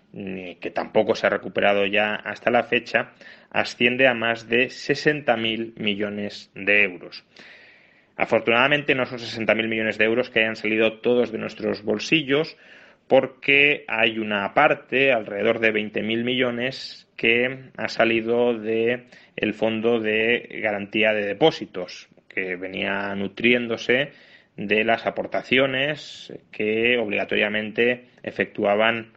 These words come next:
año tras año las distintas entidades financieras,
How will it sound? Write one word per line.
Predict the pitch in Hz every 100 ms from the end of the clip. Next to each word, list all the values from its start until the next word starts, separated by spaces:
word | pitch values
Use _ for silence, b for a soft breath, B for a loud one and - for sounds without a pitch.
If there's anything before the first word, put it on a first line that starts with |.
| _
año | - 107 107
tras | 110 101
año | 113 113 117 127 B B B
las | 110 101
distintas | 98 107 107 107
entidades | 101 107 107 104
financieras, | 110 110 107 110 117